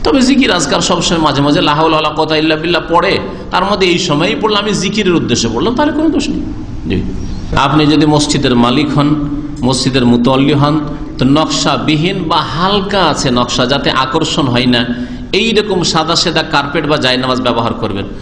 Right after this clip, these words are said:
মার্কেটে বিবি সাহেবার জন্য বা ছেলে মেয়েদের জন্য যে, এ, আপনি জায়নামাজ কিনে নিয়ে যাবেন, মুসাল্লা কিনে নিয়ে যাবেন, বেশি নকশাওয়ালা নয়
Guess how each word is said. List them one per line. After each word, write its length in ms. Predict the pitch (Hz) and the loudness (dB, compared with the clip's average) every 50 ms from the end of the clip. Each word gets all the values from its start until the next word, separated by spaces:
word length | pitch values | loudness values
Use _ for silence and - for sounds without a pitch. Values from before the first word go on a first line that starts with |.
| - - | -8 -2
মার্কেটে 500 | 131 143 160 160 139 - 180 151 156 160 | 0 0 0 0 0 -2 -2 -2 0 0
বিবি 260 | 139 143 156 160 160 | 0 2 2 2 2
সাহেবার 440 | 147 - 156 143 151 147 151 147 143 | 2 0 0 0 0 2 2 0 2
জন্য 200 | 147 151 151 151 | 0 0 2 2
বা 120 | 147 147 147 | 2 0 0
ছেলে 280 | - - 147 151 151 | 0 0 0 0 2
মেয়েদের 340 | 156 156 156 147 156 156 139 | 2 2 2 2 2 2 2
জন্য 440 | 139 151 147 143 143 131 143 143 143 - - - - | 2 4 4 4 4 4 2 0 -2 -4 -4 -4 -2
যে, 80 | 139 143 | -2 -2
এ, 240 | 139 - 139 139 135 | 0 0 0 2 2
আপনি 240 | 131 131 131 139 | 0 0 0 0
জায়নামাজ 500 | 135 143 143 143 147 160 165 170 165 - | 0 0 0 0 0 0 0 0 0 -2
কিনে 200 | 147 160 165 165 | -2 0 0 2
নিয়ে 160 | 160 160 156 147 | 2 2 2 2
যাবেন, 180 | 147 143 143 | 2 0 2
মুসাল্লা 380 | 139 139 139 156 165 175 170 165 | 0 0 0 0 0 0 0 0
কিনে 240 | 160 170 165 156 156 | 0 0 0 0 2
নিয়ে 140 | 156 143 | 2 2
যাবেন, 160 | 147 156 170 156 | 2 2 0 0
বেশি 300 | 143 170 170 - 180 160 | 0 -2 -2 0 0 2
নকশাওয়ালা 560 | 156 156 - - - - 113 95 90 87 85 | 2 0 0 -2 -2 -2 -2 -2 -2 -4 -6
নয় 180 | 82 80 78 | -8 -8 -10